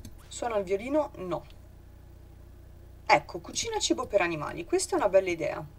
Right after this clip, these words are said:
Mm, cucina.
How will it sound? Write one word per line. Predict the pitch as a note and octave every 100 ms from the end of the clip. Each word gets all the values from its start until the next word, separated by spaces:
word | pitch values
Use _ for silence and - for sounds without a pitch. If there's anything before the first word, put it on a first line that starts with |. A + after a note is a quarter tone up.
| - - - - - - - - - - - - - - - - - - - - - - - - - - - - G#3+
Mm, | G#3 G3+ G3+ G3 F#3+ F#3+ F#3 F3+ F3 F3 - - - - - - - - - -
cucina. | B3 - - F#3 F#3 A#3+